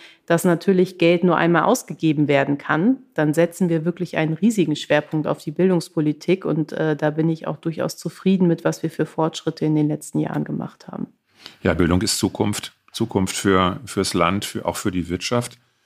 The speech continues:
Speaker 2: Wenn wir keine jungen Menschen ausbilden, dann haben wir natürlich auch langfristig nicht die Chance, wirtschaftlich international wettbewerbsfähig zu sein. Wir brauchen diese Fachkräfte auch gerade un-,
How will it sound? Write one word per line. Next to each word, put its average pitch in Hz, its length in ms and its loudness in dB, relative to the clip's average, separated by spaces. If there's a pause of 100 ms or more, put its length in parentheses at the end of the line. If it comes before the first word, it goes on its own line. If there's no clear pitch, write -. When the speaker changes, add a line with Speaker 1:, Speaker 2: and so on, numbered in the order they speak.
(320)
Speaker 2:
Wenn 92 260 -2
wir 95 100 4
keine 92 440 2 (500)
jungen 98 220 2
Menschen 92 320 0
ausbilden, 101 720 0
dann 90 420 0
haben 95 160 -4
wir 92 80 -2
natürlich 90 460 0
auch 80 180 0 (160)
langfristig 92 600 -2
nicht 87 200 -2
die 95 60 0
Chance, 95 540 -2 (500)
wirtschaftlich - 640 -2 (400)
international 90 640 0
wettbewerbsfähig 85 680 0
zu 98 120 -2
sein. 90 360 0
Wir 80 60 -2
brauchen 82 360 -2
diese 85 220 -4
Fachkräfte 85 580 -4
auch 87 120 -6
gerade 85 320 -2
un-, 85 200 -8